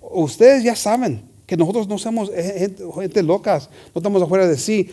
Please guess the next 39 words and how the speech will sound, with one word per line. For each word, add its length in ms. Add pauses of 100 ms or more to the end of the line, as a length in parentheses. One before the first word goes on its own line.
(120)
no 60
estamos, 320
ah, 200
no 140
estamos 380
haciendo 420
cosas 240
que 80
no 100
debemos 260
de 40
hacer. 240 (260)
Hacemos, 520
estamos 440
haciendo 300
la 80
voluntad 440
de 100
Dios. 200 (240)
Ustedes 360
mismos 260
están 260
exa-, 240
examinándonos, 800 (120)
nos-, 420
nuestros, 340
ah, 140
he-, 280
hechos. 360 (320)
He's 200
telling, 280
he's 100
telling 220
people, 160
"Look, 200
what 120
we're 120
telling 340
y'all, 400